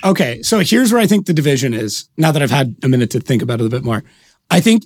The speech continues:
the difference is that we have something like Pro Spec, whereas before,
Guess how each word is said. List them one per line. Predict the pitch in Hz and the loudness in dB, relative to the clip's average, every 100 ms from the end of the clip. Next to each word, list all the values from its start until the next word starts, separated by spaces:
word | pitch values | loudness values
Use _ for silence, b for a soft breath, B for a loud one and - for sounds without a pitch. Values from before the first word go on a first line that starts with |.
| _ | _
the | 196 165 | -2 0
difference | 185 202 208 180 | 2 4 4 2
is | - 185 170 | 2 2 2
that | 151 | 2
we | 139 131 | 0 0
have | - 170 160 | 2 2 2
something | 135 147 139 | 2 0 0
like | 135 | 0
Pro | - 127 | 0 -2
Spec, | 120 - - - _ - | -2 -4 -12 -16 _ -4
whereas | 139 156 156 139 | 2 4 4 2
before, | 123 156 - 226 214 165 139 131 | 2 0 2 4 6 4 2 0